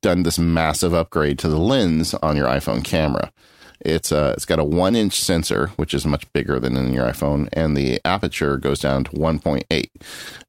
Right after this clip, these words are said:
Now, if you're not a photographer, what that means is you can have the ability to take a picture and have your subject in focus, and the background is kind of blurry. It's just a really nice image.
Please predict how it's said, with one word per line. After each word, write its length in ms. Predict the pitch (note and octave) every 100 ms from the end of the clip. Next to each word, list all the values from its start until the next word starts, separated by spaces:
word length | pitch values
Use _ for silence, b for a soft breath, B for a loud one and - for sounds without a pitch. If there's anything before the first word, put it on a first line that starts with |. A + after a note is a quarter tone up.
| _ _
Now, 220 | E2 D2+ -
if 160 | F2+
you're 80 | F#2
not 180 | F#2+ E2+
a 40 |
photographer, 680 | E2 F2 - C#3+ A#2+ - C2
what 180 | D2 -
that 160 | C#2+
means 340 | F2 B2 G#2+ E2
is 180 | D2+ F2
you 80 |
can 200 | - D#2+
have 200 | A1 F2
the 60 | D#2+
ability 400 | D#2 F#2 G2 D#2+
to 60 | -
take 200 | - -
a 60 |
picture 500 | - C3+ - B2+ A2
and 160 | - D#2+
have 160 | D2
your 80 | -
subject 420 | - A#2+ - F2+
in 100 | E2+
focus, 360 | D#2 C#2 - C#2
and 100 | D2+
the 40 |
background 560 | C2+ B1+ A#1+ - C#2 C2
is 100 | C2
kind 160 | - A#1+
of 140 | C#2
blurry. 400 | F#2+ F#2 E2 D#2 B B B B
It's 120 | - -
just 140 | -
a 40 |
really 340 | D#2+ E2 E2+ D2+
nice 280 | C#2+ C2 F#2
image. 400 | F2+ C2 -